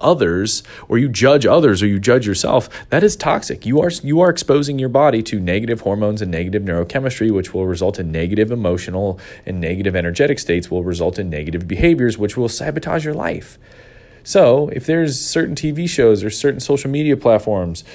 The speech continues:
or, um, even certain conversations with certain people that are negative, you're consuming that. You're exposing your brain and body to that. Cut it out. Eat like you matter, drink like you matter, sleep like you matter, and fill your mind with things like it matters.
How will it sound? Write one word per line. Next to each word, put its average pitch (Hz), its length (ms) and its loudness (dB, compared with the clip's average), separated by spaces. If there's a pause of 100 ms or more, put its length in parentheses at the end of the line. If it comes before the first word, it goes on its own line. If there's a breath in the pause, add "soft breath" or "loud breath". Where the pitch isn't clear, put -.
(160 loud breath)
or, 107 400 4
um, 90 480 0 (680)
even 160 220 0
certain 151 320 0
conversations 147 600 -2
with 101 100 -4
certain 110 280 -2
people 147 300 -4
that 98 160 -4
are 104 120 -4
negative, 101 520 -2 (120 loud breath)
you're 180 120 4
consuming 226 500 0
that. 87 140 -2
You're 131 160 0
exposing 156 440 0
your 117 100 0
brain 123 240 0
and 123 100 -4
body 123 300 -4
to 90 80 -6
that. - 340 -10
Cut 139 220 -4
it 156 80 -4
out. - 300 -6 (160)
Eat 127 180 -2
like 131 240 2
you 143 60 -4
matter, 110 420 0 (240 loud breath)
drink 120 260 -2
like 95 200 2
you 92 80 -6
matter, 85 360 -4
sleep 139 440 -2
like 92 200 0
you 90 80 -6
matter, 82 400 -2 (320 loud breath)
and 101 380 -4
fill 143 380 0
your 123 200 2
mind 110 520 -6
with 87 200 -6
things 92 300 -6
like 127 220 -4
it - 40 -6
matters. - 520 -10